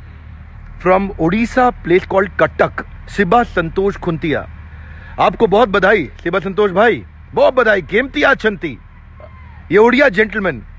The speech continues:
इनका जन्मदिन था, आपके जन्मदिन की बहुत बहुत शुभकामनाएं भी। पर सारे देश को बताना चाहता हूं कि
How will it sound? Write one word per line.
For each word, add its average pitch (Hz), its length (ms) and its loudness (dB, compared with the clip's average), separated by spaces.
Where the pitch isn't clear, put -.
इनका 220 220 0
जन्मदिन 240 440 0
था, 269 120 4
आपके 214 240 0
जन्मदिन 214 360 -2
की 220 100 -8
बहुत 190 200 0
बहुत 214 160 0
शुभकामनाएं 202 540 0
भी। 196 200 -4
पर 139 100 -2
सारे 190 360 0
देश 160 200 -4
को 175 120 -8
बताना 139 260 -4
चाहता 123 300 -4
हूं 160 100 -4
कि 165 160 -6